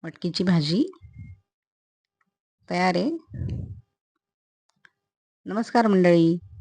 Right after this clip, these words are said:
पुन्हा एकदा स्वागत आहे तुमचं माझ्या YouTube चॅनलवर. आज मटकीची भाजी बनवायला घेतलेली आहे. त्यासाठी कढई गरम करायला ठेवलेली होती मी गॅसवर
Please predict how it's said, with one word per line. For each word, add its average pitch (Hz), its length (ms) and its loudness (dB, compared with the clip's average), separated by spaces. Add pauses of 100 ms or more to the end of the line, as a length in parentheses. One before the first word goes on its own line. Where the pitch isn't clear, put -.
(160)
पुन्हा 208 240 6
एकदा 196 200 4
स्वागत 185 380 2
आहे 196 120 0
तुमचं 170 420 2 (300)
माझ्या 170 260 0
YouTube 170 360 -2
चॅनलवर. 160 580 2 (1700)
आज 175 140 -12
मटकीची 180 440 -2
भाजी 180 280 2
बनवायला 165 380 4
घेतलेली 170 480 0
आहे. 240 100 0 (2500)
त्यासाठी 185 280 -6
कढई 185 300 4
गरम 185 240 4
करायला 190 300 2
ठेवलेली 160 380 0
होती 160 180 0
मी 156 100 0
गॅसवर 160 480 -4